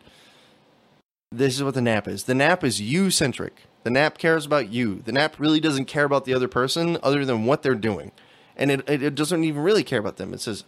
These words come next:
"Are your rights being violated?" Not, "Is he violating your rights?" "Are your rights being violated?" Okay, use the nap. Um, so it doesn't, you know, and, and e-,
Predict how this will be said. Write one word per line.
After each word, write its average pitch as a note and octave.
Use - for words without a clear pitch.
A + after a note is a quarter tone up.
"Are A#2+
your D#3+
rights C3+
being A#2
violated?" G2+
Not, B2+
"Is C3+
he F#3
violating C3+
your B2
rights?" -
"Are F#2+
your C3+
rights C3
being A#2+
violated?" F#2
Okay, A2+
use A2+
the A2+
nap. F2
Um, G#2
so A#2+
it A2+
doesn't, B2+
you A#2
know, G2+
and, B2
and D#3
e-, G3+